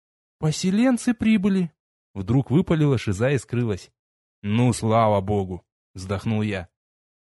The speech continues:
«Вы не хотите к ним присоединиться, господа?» Но, увидев выражение лиц у иллюзий,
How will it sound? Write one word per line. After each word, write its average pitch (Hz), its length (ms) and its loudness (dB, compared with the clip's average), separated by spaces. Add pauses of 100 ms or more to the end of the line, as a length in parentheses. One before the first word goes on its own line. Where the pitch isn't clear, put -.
(180)
«Вы 196 340 4
не 107 140 4
хотите 190 380 -2
к - 40 -12
ним 156 140 0
присоединиться, 131 600 0
господа?» 98 560 -2 (640)
Но, 175 340 4
увидев 180 400 0
выражение 170 600 2
лиц 170 220 -2
у 170 60 4
иллюзий, 175 480 2